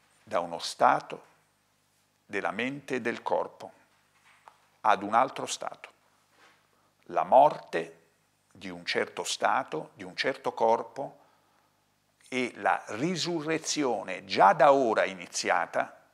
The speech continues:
di un altro stato dell'io e del corpo, cioè della materia. Questa cosa oggi, duemilaventi, si ripropone come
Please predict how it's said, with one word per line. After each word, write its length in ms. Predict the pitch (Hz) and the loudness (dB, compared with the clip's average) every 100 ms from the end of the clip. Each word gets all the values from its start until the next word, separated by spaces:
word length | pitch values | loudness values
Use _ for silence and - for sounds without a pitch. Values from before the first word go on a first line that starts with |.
| _ _ _ _ | _ _ _ _
di 200 | 101 110 | -8 -4
un 160 | 120 135 | -2 4
altro 580 | 190 202 - 185 180 | 4 4 -2 -4 -4
stato 800 | - - - 160 185 190 - 185 | -2 -6 4 6 6 4 -2 -4
dell'io 800 | - 107 101 113 156 190 214 - | -4 -6 -4 -4 -4 2 2 2
e 200 | - 160 | -2 -2
del 360 | 135 135 160 - | 0 0 0 0
corpo, 680 | - 135 87 82 - - - _ _ _ _ _ _ _ _ _ | 8 8 8 2 -10 -14 -16 _ _ _ _ _ _ _ _ _
cioè 180 | 98 113 | -6 -2
della 220 | 117 117 | 2 2
materia. 760 | 127 131 151 156 107 87 80 - - _ _ _ | 2 2 4 4 2 -2 -8 -8 -14 _ _ _
Questa 460 | - 160 208 - - | 0 4 4 4 4
cosa 640 | 147 156 165 - 220 226 - | 8 8 10 8 6 6 4
oggi, 840 | 160 180 165 160 180 233 214 - - | 8 8 4 -2 0 0 -4 -10 -10
duemilaventi, 1400 | 104 110 160 170 98 92 143 190 208 - 220 220 - _ | -4 -4 -4 0 0 4 6 4 2 -6 -8 -8 -12 _
si 280 | - - 120 | -10 -6 -4
ripropone 960 | 123 185 165 170 180 165 92 85 76 - _ _ _ _ _ _ _ _ | -4 -2 0 2 4 4 2 -4 -12 -16 _ _ _ _ _ _ _ _
come 480 | - 185 208 208 | 4 6 6 4